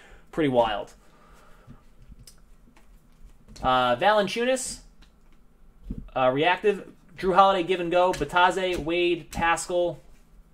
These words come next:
I think that's the first one of these we've seen. Chris Paul, reactive. Very nice. Colton Socks. And here's a cool one. Will to win.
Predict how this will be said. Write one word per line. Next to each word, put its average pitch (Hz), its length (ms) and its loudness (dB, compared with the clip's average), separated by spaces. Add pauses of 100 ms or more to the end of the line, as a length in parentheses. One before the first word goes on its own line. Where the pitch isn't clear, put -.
(160)
I - 20 -20 (800)
think 330 140 -12
that's 143 140 -8
the - 60 -20
first 180 220 -4
one 170 140 -4
of 151 40 -2
these 226 360 -4
we've 175 100 -8
seen. 202 300 -4
Chris 202 200 0
Paul, 233 500 6
reactive. 170 580 0
Very 156 180 -4
nice. 170 240 -2
Colton 165 300 -6
Socks. 180 480 -2 (120)
And 131 140 -8
here's 190 140 -4
a 190 60 -6
cool 185 180 -2
one. 185 200 -2
Will 175 180 0
to 170 100 -4
win. 196 460 -2